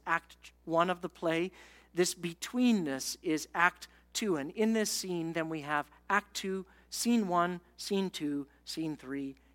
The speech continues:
and Scene four. So Act two, Scene one, the betweenness in the Old Testament is covenants and commandments.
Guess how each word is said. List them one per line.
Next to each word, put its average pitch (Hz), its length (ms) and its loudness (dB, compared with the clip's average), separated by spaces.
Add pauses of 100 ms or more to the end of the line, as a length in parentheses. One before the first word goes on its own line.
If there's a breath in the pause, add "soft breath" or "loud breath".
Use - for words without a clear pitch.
(120)
and 147 180 -4
Scene 151 280 -6
four. 139 440 -2 (300 loud breath)
So 226 240 2
Act 226 340 4
two, 302 260 6
Scene 247 440 2
one, 202 460 4 (420 soft breath)
the 180 140 4
betweenness 208 920 2
in 180 140 0
the 185 100 0
Old 196 280 0
Testament 135 640 -6 (320 soft breath)
is 175 220 2
covenants 254 840 2 (320 soft breath)
and 190 460 4 (340 soft breath)
commandments. 156 1120 -2